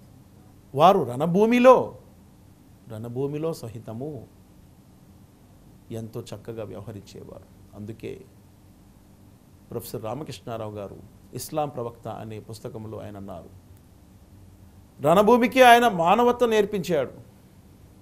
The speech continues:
రాక్షసత్వం విలయతాండం అనే కాలంలో రణభూమికి సైతము మానవత్వం నేర్పించాడు ఆయన, ఆ మాతృమూర్తి ముహమ్మద్ సల్లల్లాహు అలైహి వసల్లం.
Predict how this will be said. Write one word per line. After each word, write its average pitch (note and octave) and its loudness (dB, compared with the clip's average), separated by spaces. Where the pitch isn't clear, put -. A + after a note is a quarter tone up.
రాక్షసత్వం B2+ -8
విలయతాండం B2+ -8
అనే A2 -10
కాలంలో E3 0
రణభూమికి B2+ -8
సైతము A#2+ -8
మానవత్వం A2 -12
నేర్పించాడు - -16
ఆయన, - -20
ఆ G#2+ -12
మాతృమూర్తి G#2 -14
ముహమ్మద్ C3+ -14
సల్లల్లాహు - -18
అలైహి - -18
వసల్లం. - -20